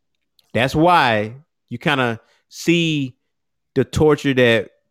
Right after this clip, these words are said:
Vegeta goes through or whatever the case may be. Goku is the main character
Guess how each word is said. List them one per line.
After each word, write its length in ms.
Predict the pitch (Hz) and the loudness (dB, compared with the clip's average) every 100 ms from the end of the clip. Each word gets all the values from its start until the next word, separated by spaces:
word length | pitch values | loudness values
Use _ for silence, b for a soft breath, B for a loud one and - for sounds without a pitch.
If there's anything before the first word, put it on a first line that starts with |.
| _ | _
Vegeta 340 | 120 110 123 107 | -12 -6 -4 -2
goes 340 | 123 120 120 | 0 0 -2
through 280 | - 113 107 | -8 -8 -6
or 120 | 101 | -6
whatever 260 | 110 104 95 | -4 -4 -6
the 60 | |
case 300 | 98 104 95 | -10 -12 -12
may 140 | 104 98 | -10 -8
be. 400 | 101 135 95 - _ _ _ - | -4 -4 -6 -12 _ _ _ 0
Goku 340 | 170 190 202 | 0 2 0
is 180 | 170 160 | 0 0
the 100 | 143 | 2
main 360 | 139 135 127 113 | 2 2 2 0
character 540 | - 147 127 85 85 | -2 0 0 -2 -10